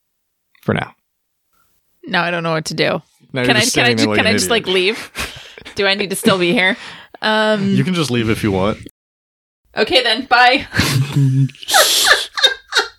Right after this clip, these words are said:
Speaker 1: Holly places her tail on Jefferson's shoulder and just says, "It was a pleasure catching up, Jefferson. Talk to you later." <laughs>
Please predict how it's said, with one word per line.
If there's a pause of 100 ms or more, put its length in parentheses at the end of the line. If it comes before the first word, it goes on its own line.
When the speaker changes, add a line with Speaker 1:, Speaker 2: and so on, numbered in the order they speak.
(4000)
Speaker 1:
Holly
places
her
tail
on
Jefferson's
shoulder
and
just
says, (880)
"It
was
a
pleasure
catching
up,
Jefferson. (640)
Talk
to
you
later." (380)
<laughs>